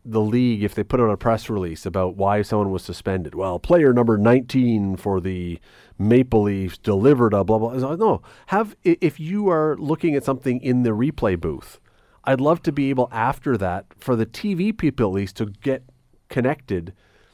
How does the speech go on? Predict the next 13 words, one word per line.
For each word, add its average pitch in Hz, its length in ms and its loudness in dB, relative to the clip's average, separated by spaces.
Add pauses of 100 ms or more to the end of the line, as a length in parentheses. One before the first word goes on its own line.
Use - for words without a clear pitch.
(420)
and 123 100 -2
say, 127 140 2
"Walk 123 420 4
us 170 160 0
through 147 300 0
what 120 300 0
you 120 220 -2
saw 117 400 2
here 107 360 0
that 101 160 -2
made 101 340 -2
that 98 240 0
call, 90 560 -4